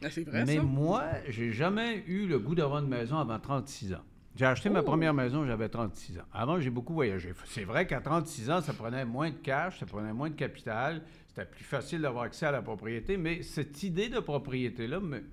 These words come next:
Speaker 2: tant que j'ai pas eu d'enfant, ça, ça me, ça me passait par-dessus la tête.
Speaker 1: Tu sais pourquoi ?
Speaker 2: Pourquoi donc ?
Speaker 1: Aujourd'hui,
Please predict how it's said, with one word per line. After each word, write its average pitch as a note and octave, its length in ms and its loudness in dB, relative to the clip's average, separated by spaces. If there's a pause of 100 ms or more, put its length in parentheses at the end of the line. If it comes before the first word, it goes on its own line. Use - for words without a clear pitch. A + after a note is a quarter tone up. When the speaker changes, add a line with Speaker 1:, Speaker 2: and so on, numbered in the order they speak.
Speaker 2:
tant F#3+ 120 0
que E3+ 80 2
j'ai C#3+ 60 2
pas D3+ 160 -2
eu D#3 80 -2
d'enfant, C#3 400 0
ça, - 160 -10 (160)
ça A2+ 120 0
me, G2 180 -2 (460)
ça A#2 100 -2
me G#2+ 80 -4
passait C3+ 420 0
par-dessus A2 320 -2
la E2+ 140 -4
tête. - 140 -16
Speaker 1:
Tu A3 100 2
sais C4+ 160 0
pourquoi ? D#4 400 -6 (440)
Speaker 2:
Pourquoi G2+ 260 -2
donc ? E2 120 -8 (800)
Speaker 1:
Aujourd'hui, A#3+ 720 4